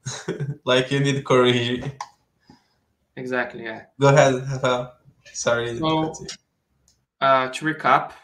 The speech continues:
Speaker 2: uh, dream big, because if you dream big, you can accomplish amazing things.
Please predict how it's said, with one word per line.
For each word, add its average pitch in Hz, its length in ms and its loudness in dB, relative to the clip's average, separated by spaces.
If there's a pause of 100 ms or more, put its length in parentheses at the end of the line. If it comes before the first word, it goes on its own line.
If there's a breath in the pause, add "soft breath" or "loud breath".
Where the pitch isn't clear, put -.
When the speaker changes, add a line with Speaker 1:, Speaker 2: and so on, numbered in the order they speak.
(220 loud breath)
Speaker 2:
uh, 127 200 0
dream 131 280 -2
big, 143 360 -2 (380)
because 120 460 -6
if 117 240 -16
you 123 60 -6
dream 120 260 -8
big, 120 180 -4
you 120 80 -8
can 120 220 -10
accomplish 120 680 -10 (200)
amazing 123 440 -10
things. 170 460 -8